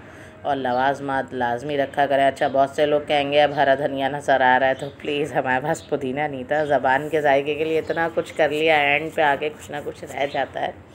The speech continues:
खैर, कोई बात नहीं, हरा धनिया भी डल के कोई वो बुरा नहीं लग रहा था।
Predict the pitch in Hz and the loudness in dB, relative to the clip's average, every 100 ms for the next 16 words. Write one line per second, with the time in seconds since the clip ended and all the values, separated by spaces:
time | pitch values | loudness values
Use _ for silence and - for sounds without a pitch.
0 | - - - - - - 190 160 156 160 | -20 -20 -20 -20 -20 -6 2 2 4 4
1 | 160 147 135 139 147 156 147 143 143 139 | 6 8 6 4 0 4 4 4 0 0
2 | 135 147 139 135 127 135 139 139 139 139 | 0 0 0 0 -2 -4 -2 -2 0 -2
3 | 135 123 101 123 127 135 123 123 143 147 | -4 -8 -10 -4 0 0 0 2 2 2
4 | 131 120 117 113 117 147 | -4 -4 -4 -6 -4 -4